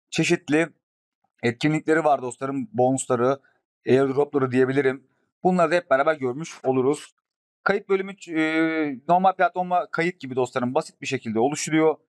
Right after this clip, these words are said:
Mail adresimiz üzerinden bir kayıt gerçekleşiyor. Şifremizi yazıyoruz. Davet kodumuz zaten olacak. Platform içi davet referans sistemi var dostlarım. Karakter olarak da sekiz ile yirmi karakter arasında uyarıları veriyor zaten normal. Davet kodu sistemi de var.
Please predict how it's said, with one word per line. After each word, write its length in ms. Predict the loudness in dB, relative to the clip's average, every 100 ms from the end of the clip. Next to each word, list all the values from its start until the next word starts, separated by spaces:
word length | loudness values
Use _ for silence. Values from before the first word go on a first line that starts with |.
| _ -4
Mail 300 | 0 2 0
adresimiz 400 | -2 -16 -14 -4
üzerinden 400 | 0 2 0 -2
bir 60 |
kayıt 300 | -2 -2 -2
gerçekleşiyor. 760 | -8 -8 -10 -12 -2 2 2 0 _ _ _ _
Şifremizi 600 | -4 -2 2 0 0 0
yazıyoruz. 600 | 0 0 0 0 -2 -8 _ _ _ _ _ _ _ 0
Davet 280 | 0 0 -10
kodumuz 340 | -14 -10 0
zaten 240 | 0 0
olacak. 320 | -6 -4 -6 -2
Platform 280 | -2 -2
içi 180 | -12 0
davet 300 | 2 2 -2
referans 400 | -10 -2 -2 -2
sistemi 340 | -10 -6 -2 0
var 160 | 0
dostlarım. 400 | -2 -4 -2 -2 _ _ _ -4
Karakter 420 | -2 -2 -2 -2
olarak 480 | -2 -2 -2 -2 -2
da 180 | -2 -2 _ _
sekiz 320 | -6 -4 0
ile 80 | 0
yirmi 160 | 0 0
karakter 340 | 0 -2 -4
arasında 560 | -8 -6 -4 2 2 0 _ -6
uyarıları 460 | 0 0 0 -2 0
veriyor 240 | 0 2
zaten 260 | 0 -2 0
normal. 360 | 0 2 0 -2 _ _ _ _ _ _ _ _ _ 0
Davet 260 | 2 2
kodu 180 | -8 -16
sistemi 300 | -6 -6 0
de 120 | 0
var. 240 | 2 -2